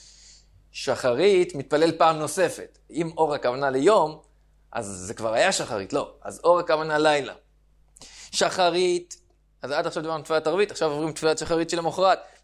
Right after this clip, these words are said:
גם כמתפלל שבע ברכות בתפילת העמידה, ומתוודה וידוי. ובתפילת מוסף, גם כמתפלל שבע ומתוודה.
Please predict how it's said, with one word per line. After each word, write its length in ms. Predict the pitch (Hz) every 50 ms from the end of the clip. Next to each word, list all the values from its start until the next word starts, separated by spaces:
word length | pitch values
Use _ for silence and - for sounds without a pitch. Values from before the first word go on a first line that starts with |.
| _ 113
גם 180 | 147 175 185
כמתפלל 480 | 180 202 185 185 - 180 180 180 175 165
שבע 280 | - 185 180 160 170 165 - - _ _ _
ברכות 460 | 135 131 131 143 135 - 170 160 135 127
בתפילת 440 | 135 - - 151 151 120 117 -
העמידה, 500 | 147 135 123 120 127 117 135 170 190 208 220 - - - - - _ _ -
ומתוודה 500 | 113 120 120 - 120 113 139 143 151 196 202
וידוי. 380 | 185 208 185 214 214 202 190 175 - - _ _ _ _ _ -
ובתפילת 540 | 156 165 160 - - 208 214 220 214 214
מוסף, 560 | 208 196 190 175 - - 208 196 190 180 185 175
גם 200 | 160 180 185 190
כמתפלל 480 | 185 202 180 180 170 - 180 185 180 175
שבע 280 | 147 - 190 185 190 180
ומתוודה. 520 | 170 175 175 175 175 - 170 170 170 190